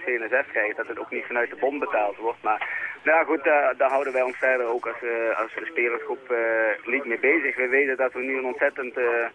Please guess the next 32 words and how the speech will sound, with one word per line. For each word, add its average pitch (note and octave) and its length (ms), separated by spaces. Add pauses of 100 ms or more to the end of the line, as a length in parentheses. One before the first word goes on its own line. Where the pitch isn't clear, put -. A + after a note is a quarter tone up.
(400)
goede D3+ 340
groep F3+ 220
hebben. B2+ 260
En A#2 60
ik A#2 60
denk A#2+ 160
dat B2 120
we B2 120
vandaag, A#2+ 360
als A#2 120
we B2+ 80
kijken A#2+ 360
wat A#2 180
in A2+ 80
de A2 120
tweede C3 240
helft B2 220
gespeeld D3 400
is, G#2+ 140
we - 60
hebben A2+ 220
bijna A#2+ 220
met A2+ 160
jongens B2+ 280
gespeeld A2+ 400
die A#2 120
allemaal A#2 280
begin A#2+ 200
twintig E3 380
zijn. G#2+ 280
En, G#2+ 200
eh, G#2 180